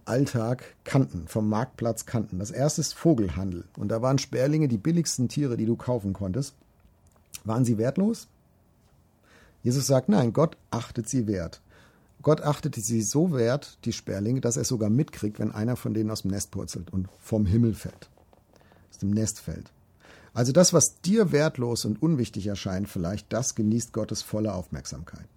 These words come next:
Das ist sein erster Vergleich. Und der zweite Vergleich, deine Haare. Also wir bemerken ja in der Regel, wenn die dünner werden, Gott weiß sogar, wie viele es sind.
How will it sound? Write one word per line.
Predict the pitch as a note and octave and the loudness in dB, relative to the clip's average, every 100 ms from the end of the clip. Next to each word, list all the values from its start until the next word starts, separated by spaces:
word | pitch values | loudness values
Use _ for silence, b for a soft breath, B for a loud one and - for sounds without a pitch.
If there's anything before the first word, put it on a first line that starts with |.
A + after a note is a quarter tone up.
| _ _ - | _ _ -10
Das | G#2 G2 | -6 -4
ist | A2 | -2
sein | A2 G2+ - | -2 -4 -8
erster | - G#2+ G#2 F#2 | -6 -6 -6 -12
Vergleich. | - - G2 - - _ b b b b b b b | -14 -14 -16 -16 -20 _ b b b b b b b
Und | A2 | -2
der | A#2+ | -2
zweite | - B2+ E3 | 2 4 4
Vergleich, | - F3 C#3+ C3+ C#3 C#3 | 4 4 6 4 4 0
deine | - A#2+ A#2 | 0 2 2
Haare. | B2 B2 F2 E2+ - _ _ - - | 2 2 -2 -8 -14 _ _ -16 -6
Also | G2 G2 F2+ - | -4 -2 -6 -8
wir | - G2+ | -8 -4
bemerken | G2 F#2+ A#2 B2 | 0 0 0 2
ja | A#2 | 2
in | G#2+ | 2
der | G2+ | 2
Regel, | A#2+ A#2+ | 2 2
wenn | G#2 | 2
die | G2 | 0
dünner | F#2 C3 D3 | 2 2 4
werden, | C3+ C#3 D#3 - B B - | 4 4 4 0 B B -10
Gott | A2 - | -8 -4
weiß | G#2 G#2+ | -2 0
sogar, | A#2+ G2+ A2 F#2 | 0 0 0 -2
wie | G2 | -6
viele | - A#2+ C3+ | -2 2 2
es | D#3+ C3 - | 2 -2 0
sind. | C#3 | 2